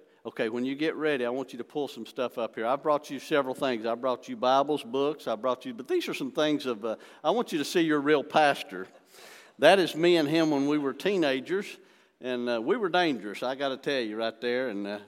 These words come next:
that middle bottom <laughs> portion picture is probably the best one. But I remember the night that we took my motorcycle inside to my house, and my brother took these pictures, and, and Joel, uh, <laughs> Joel looks real,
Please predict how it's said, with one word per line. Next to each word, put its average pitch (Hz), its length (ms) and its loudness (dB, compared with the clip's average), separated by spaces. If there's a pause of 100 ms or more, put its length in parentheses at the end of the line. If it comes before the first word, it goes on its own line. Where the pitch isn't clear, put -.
(140)
that 123 220 -2
middle 131 340 -4
bottom 143 360 0
<laughs> - 120 -16
portion 151 260 -4
picture 139 400 -8
is 117 120 -8
probably 151 320 -2
the 131 100 -8
best 123 320 -4
one. 123 100 -12 (480)
But 135 200 2
I 143 140 4
remember 156 480 4
the 147 140 0
night 151 420 2
that 127 120 -4
we 139 140 -6
took 170 260 -2
my 135 140 0
motorcycle 143 800 0
inside 135 420 0
to 123 60 -8
my 123 200 -2
house, 139 560 -4 (640)
and 131 320 4
my 151 140 6
brother 160 320 6
took 170 260 0
these 151 220 -2
pictures, 147 500 -2
and, 110 220 -8 (240)
and 127 200 0
Joel, 151 440 4
uh, 113 200 -2 (400)
<laughs> - 400 -10
Joel 165 240 -2
looks 156 200 -6
real, 160 280 0